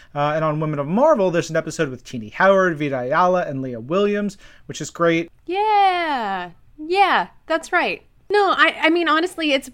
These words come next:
Speaker 2: it's been a bummer because the Pride Parade is something that I really enjoy in New York City. And so, you know, not getting to have it, um, in the same way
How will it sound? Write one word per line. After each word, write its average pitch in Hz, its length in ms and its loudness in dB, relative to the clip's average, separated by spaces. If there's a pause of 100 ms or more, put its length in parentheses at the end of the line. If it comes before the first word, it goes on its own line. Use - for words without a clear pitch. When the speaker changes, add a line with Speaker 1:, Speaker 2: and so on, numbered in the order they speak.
Speaker 2:
it's 277 220 -2
been 339 160 -2
a 403 40 -2
bummer 311 300 0
because 247 240 -2
the 233 80 -2
Pride 233 240 -2
Parade 254 220 -2
is 233 80 -8
something 226 320 -4
that 226 120 0
I 214 60 4
really 196 400 -2
enjoy 196 480 -2
in 190 100 -6
New 190 60 -4
York 180 240 -4
City. 240 340 0
And 190 160 0
so, 185 360 0 (280)
you 214 140 -2
know, 208 160 0
not 208 300 2
getting 208 300 0
to - 100 -14
have 196 260 0
it, 185 320 -2
um, 180 480 -4
in 196 140 -4
the 196 80 -2
same 196 380 -6
way 180 600 2